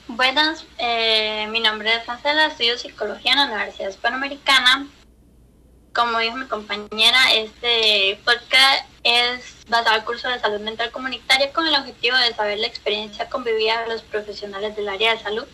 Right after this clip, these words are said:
durante el covid diecinueve, de saber cómo se sintieron, tanto física como mental. Y para eso tenemos invitados que se van a presentar.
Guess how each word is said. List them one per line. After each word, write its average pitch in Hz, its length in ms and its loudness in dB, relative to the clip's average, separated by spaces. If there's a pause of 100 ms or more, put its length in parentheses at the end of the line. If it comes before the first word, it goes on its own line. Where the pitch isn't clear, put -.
(100)
durante 214 340 0
el 190 80 -12
covid 202 200 -2
diecinueve, 247 560 0 (240)
de 226 120 -2
saber 220 220 0
cómo 233 240 -4
se 233 140 -6
sintieron, 269 640 2
tanto - 420 0 (120)
física 277 520 -4
como 226 220 -6
mental. 185 440 -6 (960)
Y 277 280 2 (100)
para 294 240 4
eso 285 180 -2
tenemos 214 420 -10
invitados 226 640 -2 (160)
que 196 220 -10 (220)
se 190 80 -12
van - 280 -16
a - 40 -16
presentar. 302 460 -6